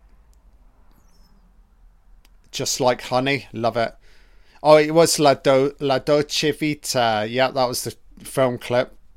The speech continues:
Italian movie. Thank you, Mum and Dad. Thanks, Mum and Dad.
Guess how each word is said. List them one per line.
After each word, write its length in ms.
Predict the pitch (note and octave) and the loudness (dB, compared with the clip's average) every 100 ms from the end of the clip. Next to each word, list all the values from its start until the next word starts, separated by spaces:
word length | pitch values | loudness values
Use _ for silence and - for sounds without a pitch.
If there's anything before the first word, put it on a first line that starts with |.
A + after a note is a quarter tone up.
| - | -14
Italian 440 | - A2 G#2+ G#2 | -8 -6 -6 -8
movie. 320 | A2 A2 C3 - - - - - - - - - - - _ - | -8 -10 -12 -16 -20 -20 -20 -20 -20 -20 -20 -20 -20 -20 _ -12
Thank 460 | - D3 D3 - | -2 0 0 -4
you, 160 | B2+ A#2 | -6 -4
Mum 240 | A2+ B2+ C3 | -2 -2 -2
and 180 | C3 | -4
Dad. 380 | C3 B2 A2 - - - - - | 0 2 0 -6 -20 -20 -20 -10
Thanks, 280 | A#2+ - A2+ | -8 -8 -10
Mum 160 | A2 | -10
and 100 | A2 | -8
Dad. 280 | A2 A#2+ - | -2 -4 -4